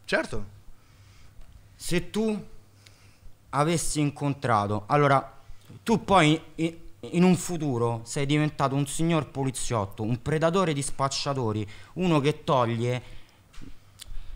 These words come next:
Speaker 2: le cose pesanti, cioè sei quello che toglie, toglie la mondezza da in mezzo alla strada, ok? Allora, considerando quanto sei diventato forte e, e che necessità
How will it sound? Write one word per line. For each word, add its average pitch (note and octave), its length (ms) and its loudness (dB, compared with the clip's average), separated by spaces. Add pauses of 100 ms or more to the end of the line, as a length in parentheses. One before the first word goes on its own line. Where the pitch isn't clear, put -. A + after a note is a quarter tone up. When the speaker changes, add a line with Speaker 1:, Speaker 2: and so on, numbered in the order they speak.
(480)
Speaker 2:
le C#3 180 2
cose E3 300 4
pesanti, C3+ 880 2
cioè C#3 480 4
sei D#3 420 -4
quello F3+ 320 2
che D#3+ 340 -2
toglie, D#3+ 600 2
toglie C#3+ 260 -2
la D3 100 0
mondezza D3 720 0
da G2+ 80 -2
in G#2 100 0
mezzo A2 300 -2
alla G#2+ 100 -2
strada, G2+ 480 -2
ok? G#2 480 -2 (540)
Allora, C#3 460 4 (240)
considerando F#3+ 720 2
quanto E3 360 0
sei D#3+ 140 0
diventato D3+ 460 0
forte A#2 640 -2 (540)
e, - 200 -6 (460)
e C3+ 200 -4
che D#3 480 2 (120)
necessità D3 960 0